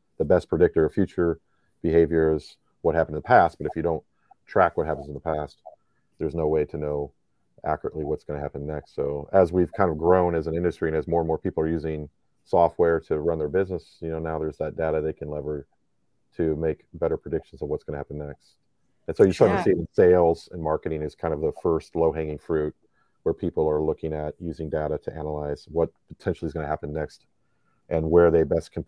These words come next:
Speaker 1: apply this data to, to improve their marketing and sales.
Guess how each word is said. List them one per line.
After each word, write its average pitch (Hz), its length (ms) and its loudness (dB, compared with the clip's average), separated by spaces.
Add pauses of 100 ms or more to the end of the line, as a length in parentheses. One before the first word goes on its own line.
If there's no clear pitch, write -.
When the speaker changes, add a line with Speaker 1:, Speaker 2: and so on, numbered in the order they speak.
Speaker 1:
apply 82 420 2
this 80 180 -4
data 78 340 -2
to, 76 240 -2 (420)
to 85 100 -4
improve 78 360 -4
their 73 140 -4
marketing 71 400 -8
and 71 100 -14
sales. 71 480 -6